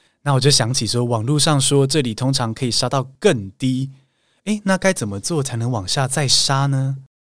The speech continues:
就在这个时候，我想到我们的包包里有一个好东西。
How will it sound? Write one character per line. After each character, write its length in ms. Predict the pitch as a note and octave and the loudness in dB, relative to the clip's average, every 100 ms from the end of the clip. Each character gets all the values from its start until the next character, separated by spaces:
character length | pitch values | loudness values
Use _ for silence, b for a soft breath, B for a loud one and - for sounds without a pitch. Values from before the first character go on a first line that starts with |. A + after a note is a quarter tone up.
| _ - | _ -2
就 120 | F3 | 0
在 80 | E3 | 2
这 120 | E3+ | 2
个 100 | C#3+ | 0
时 180 | - A#2+ | 0 0
候， 320 | C#3+ C3 B2 b b | 0 0 -4 b b
我 80 | C3+ | -2
想 120 | C3 | 0
到 80 | C3 | 2
我 40 | C3 | 2
们 80 | |
的 80 | A2 | 2
包 160 | A2 C3+ | 2 2
包 200 | C#3 C#3 | 2 2
里 320 | A#2+ G2 F#2 | 0 -2 -8
有 160 | A2+ G#2+ | -6 -4
一 60 | |
个 140 | G#2+ A#2 | -2 -4
好 340 | - A2+ F2 | -2 -4 -4
东 320 | - G#2+ G#2 A2 | -6 -6 -4 -2
西。 560 | - G#2+ G2 G2 A2+ | -2 -2 -4 -8 -14